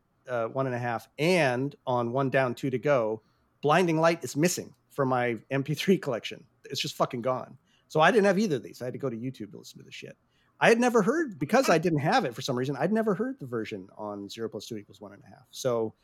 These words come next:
I don't think, unlike the pairing matchup that's about to come, I don't think these are as different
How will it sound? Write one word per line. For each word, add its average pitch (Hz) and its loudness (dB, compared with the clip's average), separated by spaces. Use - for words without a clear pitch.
I 214 8
don't 208 4
think, 196 2
unlike 160 2
the 139 -4
pairing 147 -4
matchup 135 -2
that's - -10
about 123 -2
to 120 -10
come, 156 -4
I 143 2
don't 233 0
think 156 -2
these 147 -4
are 127 -2
as 104 -8
different 117 -6